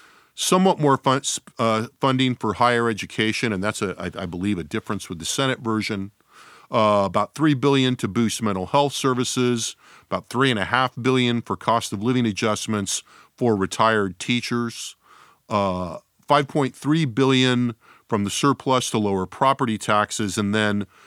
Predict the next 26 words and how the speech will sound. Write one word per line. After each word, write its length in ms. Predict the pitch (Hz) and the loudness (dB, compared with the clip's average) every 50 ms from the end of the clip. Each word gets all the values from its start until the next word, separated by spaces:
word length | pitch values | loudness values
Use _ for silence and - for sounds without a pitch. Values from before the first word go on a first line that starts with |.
| - _ _ | -20 _ _
an 100 | 131 123 | 0 0
additional 560 | 117 107 92 - 147 143 - - 147 123 110 | 0 2 2 2 2 2 2 2 2 2 0
twelve 540 | - - - - 131 127 131 135 131 117 104 | -2 -4 -4 0 2 4 4 4 2 0 -2
billion 420 | 101 113 107 107 107 104 104 101 104 | 0 0 2 2 2 2 2 0 0
in 240 | 110 110 107 101 | -2 -2 -4 -4
school 360 | 95 - - - 127 123 107 95 | -4 -4 -4 -2 0 0 0 -2
property 440 | - - 113 113 - 120 110 104 | 0 0 0 0 0 0 -4 -4
tax 400 | 95 - 104 95 92 90 - - | -4 -2 -2 -2 -2 -2 -4 -6
cuts. 720 | - - - - 95 92 90 87 - - - - - - - _ - - - _ _ | -8 -8 -6 -4 -2 -2 -2 -4 -4 -4 -4 -4 -4 -6 -12 _ -20 -20 -20 _ _
And, 260 | 117 107 98 95 92 | -4 -2 -2 -2 -4
you 60 | 101 98 | -4 -2
know, 60 | 92 | -2
you 160 | 92 95 101 | -2 0 2
add 160 | 104 104 101 | 2 2 2
those 200 | 104 101 98 - | 0 -2 -2 -4
two 140 | - - 104 | -4 -4 -4
together 460 | 92 92 85 92 90 90 87 87 85 | -4 -2 -2 -2 -2 -2 -2 -4 -6
for 320 | - - - 95 90 85 87 95 - _ - - - - - _ _ _ | -8 -8 -6 -6 -6 -6 -8 -12 -18 _ -20 -20 -20 -20 -20 _ _ _
the, 120 | _ 104 92 | _ -6 -4
the 140 | 80 101 | -4 -4
bottom 360 | 85 92 104 101 98 95 95 95 | -2 2 2 2 2 2 0 0
line 240 | 92 92 90 87 | -2 -2 -2 -4
property 400 | - - - 95 92 - 95 90 | -4 -2 -2 -2 0 -2 -4 -6
tax 360 | 87 - 98 92 87 - - - | -4 -2 -2 -2 -2 -4 -6 -8
cut 300 | - - 95 90 - - | -6 -6 -6 -6 -6 -12
total. 560 | - - 92 90 90 90 87 87 87 87 | -8 -4 -4 -2 -2 -2 -2 -2 -4 -4